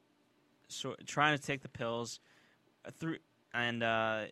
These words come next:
the ladder sort of falls down as he's trying to take it in the car, and it causes him to swerve out, and then, uh,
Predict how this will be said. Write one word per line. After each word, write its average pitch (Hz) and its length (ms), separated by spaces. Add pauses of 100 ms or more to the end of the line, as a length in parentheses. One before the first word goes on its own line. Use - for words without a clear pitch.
the 120 140
ladder 120 340
sort 120 240
of - 80
falls 117 400
down 110 380 (200)
as 113 140
he's 117 120
trying 113 200
to 110 40
take 113 140
it 117 80
in 113 80
the 110 60
car, 107 440
and 107 240
it 82 200
causes 113 340
him 113 140
to - 100
swerve 113 720
out, 110 380
and 110 180
then, 107 220
uh, 107 240